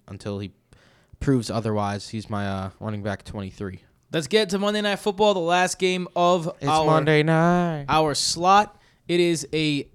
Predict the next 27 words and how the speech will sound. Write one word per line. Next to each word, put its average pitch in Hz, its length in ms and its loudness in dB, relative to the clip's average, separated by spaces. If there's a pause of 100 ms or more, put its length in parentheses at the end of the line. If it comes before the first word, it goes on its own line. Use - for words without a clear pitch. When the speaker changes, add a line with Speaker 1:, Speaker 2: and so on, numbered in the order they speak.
Speaker 2:
N 196 200 2
F 185 220 0
C 190 520 -2 (1200)
or 139 280 -2
d-, 139 120 -8
d-, 139 100 -10
d-, 143 220 -10
d-, 139 120 -10
North, 151 520 -2
there 131 200 -2
you 113 60 -2
go. 113 200 -6 (260)
North 196 460 4
Speaker 1:
This 160 200 0
is 160 60 2
Speaker 2:
matchup. 190 160 4
Speaker 1:
actually 165 240 2
a, 151 200 2 (100)
an 143 120 -2
exciting 143 460 0
Monday 135 200 -2
Night 131 160 -2
Football 127 260 -6
game. 101 220 -6 (240)
Speaker 2:
I 202 280 6
love 127 600 -4
it. - 360 -10